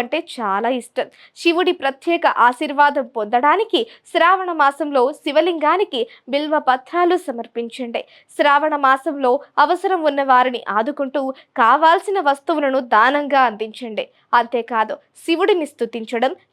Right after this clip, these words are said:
చెడు ఆలోచనలను త్యజించడం ద్వారా లక్ష్మీదేవి ప్రసన్నులై ఆ వ్యక్తిపైన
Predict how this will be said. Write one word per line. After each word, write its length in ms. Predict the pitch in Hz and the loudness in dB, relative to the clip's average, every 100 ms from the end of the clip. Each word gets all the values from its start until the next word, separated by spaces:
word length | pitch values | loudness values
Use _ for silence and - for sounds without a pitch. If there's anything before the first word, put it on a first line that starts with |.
| - | -2
చెడు 200 | 339 359 - 226 | 0 0 2 4
ఆలోచనలను 680 | 277 359 359 339 302 294 247 | 4 2 -2 -4 -2 -4 -4
త్యజించడం 580 | 247 220 339 349 381 311 226 | -6 -4 -6 -6 -2 -2 -2
ద్వారా 280 | 220 240 311 247 - - 233 | -2 2 4 2 -2 -6 -4
లక్ష్మీదేవి 680 | 233 - 381 415 381 277 233 - | -4 -4 -2 0 0 -2 -6 -8
ప్రసన్నులై 640 | 202 - 262 349 339 277 302 _ - 277 | -10 -6 -4 0 2 2 0 _ 0 2
ఆ 20 | 277 | 2
వ్యక్తిపైన 600 | 240 262 - 403 359 302 | 0 -2 0 2 2 2